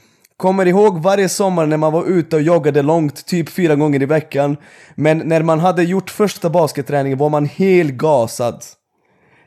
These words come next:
Det där är så jävla sant. Det kommer jag också ihåg.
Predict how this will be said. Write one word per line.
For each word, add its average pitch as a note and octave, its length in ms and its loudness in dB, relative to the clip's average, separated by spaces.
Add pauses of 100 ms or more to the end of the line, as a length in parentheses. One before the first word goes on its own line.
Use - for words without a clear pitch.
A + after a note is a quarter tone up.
Det G#3 200 0
där B3 220 2
är A#3+ 100 2
så - 180 -4
jävla A#3 520 2
sant. A3 360 -2
Det G#3 100 4
kommer A3 280 0
jag G#3 140 0
också A3+ 340 -2
ihåg. E3+ 440 2